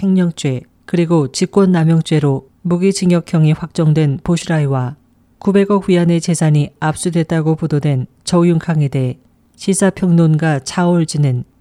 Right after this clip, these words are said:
그에 관한 당국의 발표는 삼십 퍼센트에 지나지 않으며 칠십 퍼센트의 진상은 아직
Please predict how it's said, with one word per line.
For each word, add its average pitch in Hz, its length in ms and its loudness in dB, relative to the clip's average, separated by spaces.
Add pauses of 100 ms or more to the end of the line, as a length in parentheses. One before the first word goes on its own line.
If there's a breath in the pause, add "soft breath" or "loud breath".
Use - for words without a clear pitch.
(260)
그에 202 240 2
관한 190 360 2
당국의 185 460 0
발표는 160 640 0
삼십 196 400 -4
퍼센트에 175 520 0
지나지 170 400 0
않으며 135 480 -2 (380)
칠십 202 340 -2
퍼센트의 175 560 0
진상은 151 600 0 (120)
아직 156 320 -4